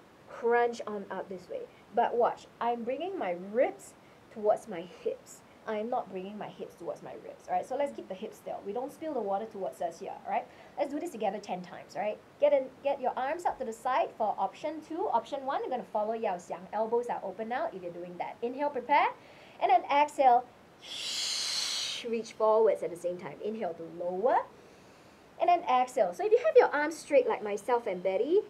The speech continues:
in, uh, Betsy, inhale. We're gonna have our el-, our armpits pulling towards our waist. Inhale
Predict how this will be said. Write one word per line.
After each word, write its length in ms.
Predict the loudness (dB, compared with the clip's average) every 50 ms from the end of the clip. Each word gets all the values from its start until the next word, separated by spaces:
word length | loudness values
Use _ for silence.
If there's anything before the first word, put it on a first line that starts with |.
| -6 -4 0
in, 180 | 2 2 2 2 0
uh, 120 | 0 0
Betsy, 460 | 2 0 0 0 -2 2 4 6 6 6 6
inhale. 440 | 4 4 4 4 4 4 4 2 0 -6 -18 -20 0 4
We're 100 | 4 4
gonna 180 | 6 4 4
have 200 | 4 2 4 4
our 220 | 4 4 2 2 -2 -2 -2
el-, 340 | 2 4 4 4 4 2 0 -4 -6 -4
our 200 | -2 0 0 0 0
armpits 460 | 0 -2 -2 -2 -2 -2 -2 -2 -4 -2 2
pulling 320 | 6 8 8 8 6 4
towards 720 | -2 -8 -8 -6 -4 2 10 12 12 12 12 12 10 4 0
our 180 | 0 2 2
waist. 520 | 2 2 2 0 -2 -4 -8 -14 -18 -20 -20 -18 -18 -18 -20 -20 -2 0
Inhale 680 | 2 4 4 4 4 2 2 0 0 0 0 -2 -4